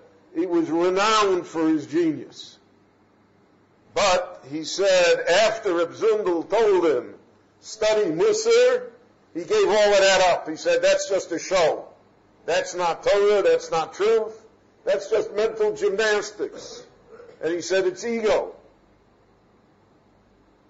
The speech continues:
And from then on, he changed completely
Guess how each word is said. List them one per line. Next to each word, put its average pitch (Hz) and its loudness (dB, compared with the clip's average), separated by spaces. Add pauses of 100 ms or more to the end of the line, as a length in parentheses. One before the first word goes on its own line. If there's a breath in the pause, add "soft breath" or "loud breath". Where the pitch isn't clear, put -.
(1120)
And 139 -18
from 165 -14
then 185 0
on, 190 0
he 165 -4
changed 190 -2
completely 165 -6